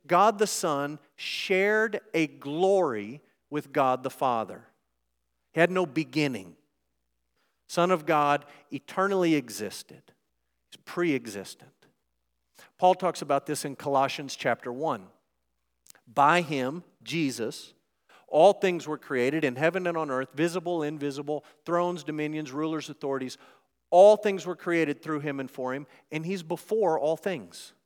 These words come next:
He comes before everything. And he had no beginning because in the beginning was just the Word, and he was with God, and he was God. He's eternally existent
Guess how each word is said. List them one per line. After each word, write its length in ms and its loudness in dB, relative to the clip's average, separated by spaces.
He 80 -4
comes 340 -4
before 540 -2
everything. 680 0
And 100 -2
he 80 2
had 240 4
no 160 -2
beginning 460 -2
because 300 -2
in 120 0
the 80 -2
beginning 460 0
was 200 -2
just 360 -8
the 80 0
Word, 340 4
and 160 -2
he 80 -6
was 180 -6
with 240 -4
God, 280 0
and 100 -4
he 60 -6
was 280 -2
God. 300 0
He's 240 -6
eternally 760 -2
existent 920 -6